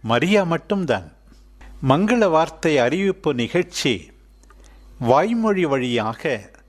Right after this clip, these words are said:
திரு அவையின் நினைவுக்கு ஒப்படைக்கப்பட்டது. அதற்கு சாட்சியாக இருந்த மரியாவல் மட்டும்தான். மரியாவும் எலிசபெத்தும் சந்தித்ததற்கு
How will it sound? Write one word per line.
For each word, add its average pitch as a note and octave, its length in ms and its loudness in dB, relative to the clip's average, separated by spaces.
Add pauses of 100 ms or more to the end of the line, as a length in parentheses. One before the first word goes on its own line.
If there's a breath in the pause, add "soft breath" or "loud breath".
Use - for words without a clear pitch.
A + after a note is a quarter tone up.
(520 soft breath)
திரு G#3+ 320 2
அவையின் E3 420 4
நினைவுக்கு D3+ 640 -2
ஒப்படைக்கப்பட்டது. C3+ 1200 -2 (1080 soft breath)
அதற்கு C#3+ 500 0
சாட்சியாக G3 760 0
இருந்த C#3 380 0
மரியாவல் E3+ 640 0
மட்டும்தான். D#3+ 680 -2 (760 soft breath)
மரியாவும் C#3+ 800 2 (220)
எலிசபெத்தும் C#3 920 0 (320 soft breath)
சந்தித்ததற்கு C3+ 1160 0